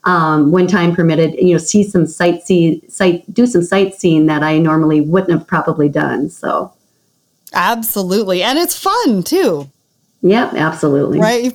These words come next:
Speaker 2: We mix a little bit of pleasure and business, and, uh, that's, that's what makes memories. I mean, that's what sort of makes that life experience, too.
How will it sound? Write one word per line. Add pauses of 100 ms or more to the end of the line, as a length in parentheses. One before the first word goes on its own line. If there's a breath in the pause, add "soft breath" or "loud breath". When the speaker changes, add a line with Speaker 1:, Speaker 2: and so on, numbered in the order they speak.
Speaker 2:
We
mix
a
little
bit
of
pleasure
and
business,
and,
uh,
that's,
that's
what
makes
memories.
I
mean,
that's
what
sort
of
makes
that
life
experience,
too.